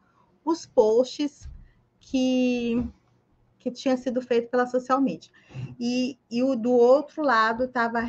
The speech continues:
as headlines dele bem visíveis. Então, é importante, porque se você tá numa rede social que as pessoas passam, não conseguem nem enxergar o que que você escreveu, as pessoas não vão parar pra te ver, não vai ter retenção.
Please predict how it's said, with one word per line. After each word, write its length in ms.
as 280
headlines 800
dele 480
bem 520
visíveis. 800
Então, 480
é 100
importante, 720
porque 440
se 120
você 280
tá 400
numa 160
rede 300
social 480
que 100
as 80
pessoas 340
passam, 440
não 60
conseguem 440
nem 160
enxergar 540
o 60
que 140
que 60
você 220
escreveu, 720
as 60
pessoas 400
não 140
vão 200
parar 560
pra 140
te 220
ver, 220
não 120
vai 140
ter 140
retenção. 680